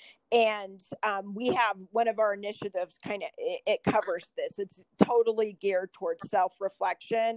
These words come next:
and, like, modeling how to have difficult conversations. Because unless we acknowledge the ways that we benefit from our skin color and the ways that other people are oppressed by their skin color, we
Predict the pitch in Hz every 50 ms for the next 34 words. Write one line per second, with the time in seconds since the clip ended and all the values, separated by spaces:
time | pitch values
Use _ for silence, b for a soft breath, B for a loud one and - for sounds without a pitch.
0 | 202 165 190 190 185 190 185 170 185 190 185 185 190 190 202 196 185 185 202 240
1 | 180 190 196 190 190 - 185 185 - - 190 - - 202 - - 196 - - 202
2 | 185 185 175 180 175 - - 180 180 175 180 - 240 254 262 277 302 349 - -
3 | B B B B B B B B B _ 220 233 - - 269 262 254 247 240 226
4 | 202 - - - _ _ _ _ _ _ _ - 240 233 240 247 277 294 320 320
5 | - - - - 247 277 277 262 247 240 226 220 214 214 - _ _ _ _ _
6 | - - - 220 214 196 202 202 208 214 214 240 269 269 254 233 214 202 190 -
7 | - _ - 220 208 220 220 220 226 233 - - 226 170 196 190 220 233 226 185
8 | 175 214 202 214 220 220 - _ 247 233 226 - - 220 214 196 190 190 196 196
9 | - - _ 214 196 196 214 214 208 196 _ _ - 254 269 269 294 302 302 240
10 | 240 233 214 214 220 208 214 214 208 214 208 190 - - _ - 190 208 - -
11 | 196 208 214 220 202 - 233 208 196 196 185 175 151 127 123 - - _ _ 202
12 | 165 170 - - _ - 175 170 165 175 190 196 - _ - 220 214 214 277 233
13 | 240 240 233 220 214 196